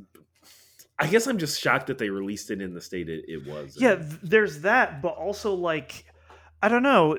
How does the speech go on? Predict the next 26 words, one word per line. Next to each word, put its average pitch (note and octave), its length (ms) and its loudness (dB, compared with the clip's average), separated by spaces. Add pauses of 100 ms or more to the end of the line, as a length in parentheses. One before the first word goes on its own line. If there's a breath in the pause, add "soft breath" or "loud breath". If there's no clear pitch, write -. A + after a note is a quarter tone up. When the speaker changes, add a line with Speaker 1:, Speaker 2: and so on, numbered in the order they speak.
Speaker 2:
even G#3+ 320 -2
the A#3+ 100 0
impressions F3 800 0
that D3+ 180 2
I C#3+ 80 4
got C#3 560 4
from C3+ 300 -4
playing C#3+ 320 -2
it C#3 100 -2
the C3+ 80 -10
first D#3+ 380 -12
time C3+ 240 -8
was, C3 160 -12
like, B2+ 360 -8 (320 soft breath)
even G#3+ 300 -6
if - 160 -8
this F3 160 0
game D3 480 -8
ran C3 480 -6 (180)
as C#3 140 -8
it C3 140 -8
should, D3 640 -4
it D3+ 100 -2
would C3 160 -10
just C#3+ 240 -8
be C#3 380 -8